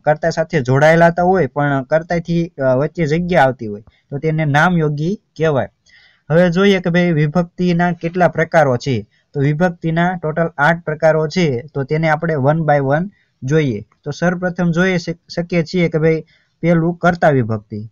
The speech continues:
કર્તા વિભક્તિને આપણે પ્રથમા વિભક્તિ પણ કહેવાય. કોઈ પણ પદ જ્યારે ક્રિયાના કરનારને દર્શાવે ત્યારે એને કર્તા વિભક્તિ કહેવાય. ટૂંકમાં જે કર્તાને દર્શાવે તેને કર્તા વિભક્તિ કહેવાય.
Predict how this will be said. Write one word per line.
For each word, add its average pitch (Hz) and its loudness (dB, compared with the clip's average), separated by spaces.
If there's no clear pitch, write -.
કર્તા 170 0
વિભક્તિને 160 -2
આપણે 160 0
પ્રથમા 156 -2
વિભક્તિ 156 -2
પણ 160 -4
કહેવાય. 151 0
કોઈ 170 2
પણ 202 0
પદ 170 2
જ્યારે 131 0
ક્રિયાના 185 0
કરનારને 196 2
દર્શાવે 156 0
ત્યારે 156 0
એને 143 -2
કર્તા 151 -4
વિભક્તિ 117 -4
કહેવાય. 113 -6
ટૂંકમાં 190 0
જે 180 0
કર્તાને 185 2
દર્શાવે 151 0
તેને 160 -2
કર્તા 175 0
વિભક્તિ 147 -2
કહેવાય. 131 -2